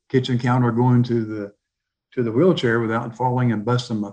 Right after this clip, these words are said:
face, because the tendency is just to hop off this chair and just go get a cup of coffee. Well, you don't hop and you do that when you got one leg, because the other leg,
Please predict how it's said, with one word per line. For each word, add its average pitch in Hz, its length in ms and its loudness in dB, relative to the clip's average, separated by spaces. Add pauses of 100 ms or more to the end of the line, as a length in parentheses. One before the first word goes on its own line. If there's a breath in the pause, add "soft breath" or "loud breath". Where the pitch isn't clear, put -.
face, 160 300 2
because 110 560 -8
the 110 100 -10
tendency 151 520 0
is 113 180 -6
just 123 160 -6
to 110 60 -8
hop 123 220 -6
off 117 200 -2
this 104 140 -10
chair 131 220 2
and 117 80 0
just 110 140 -8
go 120 80 0
get 113 180 2
a - 40 -8
cup - 200 -2
of - 40 -18
coffee. 180 320 -2 (680)
Well, 127 220 -2
you 151 100 6
don't 156 160 6
hop 247 300 0
and 127 120 4
you 120 220 0 (460)
do 131 180 2
that 113 260 2
when 120 120 -4
you 110 100 -2
got 113 200 -2
one 107 180 -2
leg, 98 220 -2 (100)
because 113 320 0
the 120 100 2
other 160 140 6
leg, 127 420 4